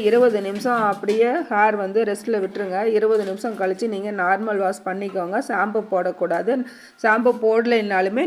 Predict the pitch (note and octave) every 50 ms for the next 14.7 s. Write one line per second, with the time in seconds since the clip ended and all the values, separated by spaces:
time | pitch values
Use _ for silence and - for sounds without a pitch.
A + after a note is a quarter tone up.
0 | C#4+ A3+ G3 G3+ A3 A#3+ B3+ C4 - A3+ A3 G#3+ - A3+ A3+ B3 D4+ - - -
1 | - _ _ _ _ _ _ _ _ _ _ _ _ _ _ _ - - - -
2 | F3+ G3 G3+ G3+ G#3+ A3+ A3+ A3 - - - - - A3+ A#3+ A#3+ B3 B3 A#3 G#3+
3 | G3 G3+ G#3 A#3+ A#3 G#3+ G3+ G#3 A3 A#3 A3 A#3 G3 G3 G#3 G#3 G#3 A#3+ G#3+ G#3+
4 | A3 A3+ G3 F#3+ G3+ G3+ G3 F#3+ F#3+ G3 G3+ G#3+ G#3+ G#3 G3 F#3 F#3 F#3+ F#3 F3+
5 | F3+ E3+ - - A3+ C4+ E4+ - - - - - _ _ _ _ _ _ _ _
6 | _ _ _ _ _ - - G#3+ A3+ G#3+ A3+ G#3+ A#3+ C4 B3+ A#3 A#3 B3 B3 A#3+
7 | A#3 G#3 A3 G#3+ A3 G#3+ G3 G3+ G3+ A#3 A#3+ A#3 G#3+ G3+ G3 G3 A3 A3 G3 G3
8 | G3 G#3+ G#3+ G#3+ G#3 G#3 G#3+ G#3+ G#3+ G#3+ G#3 G3+ G#3+ G#3+ G3+ F#3+ F#3 - G#3+ A#3+
9 | C#4 F4+ - - - - - - - - - - - - _ _ - G#3+ G#3+ A3
10 | A3 A3 A#3 A3 A3 G#3+ G#3+ G#3 F#3+ F#3+ F#3+ F#3 G3 A3 B3 A#3+ A3 A3 A#3 A#3
11 | A3+ G3+ G3+ G3 F#3+ F#3+ A3 A#3+ A#3+ A3+ A#3+ G#3 G#3+ G#3 G#3 A3+ A3+ G#3 G3+ G3
12 | G3+ G#3+ G#3 G#3+ G#3+ A3 A#3 A3 G3 F#3+ G3 G#3 G#3 G3+ G#3+ G3+ G3+ G3 F#3+ G#3+
13 | A3+ A3 G#3+ G#3 F#3 F#3 F#3 F#3 G3 G3+ A3 A3 A3 G#3 F#3+ F#3+ G3 G#3+ A3 B3
14 | A3 G#3+ G#3+ G#3+ A3+ A3 G#3 G3 G#3 A3 A3+ A3 G#3+ G3+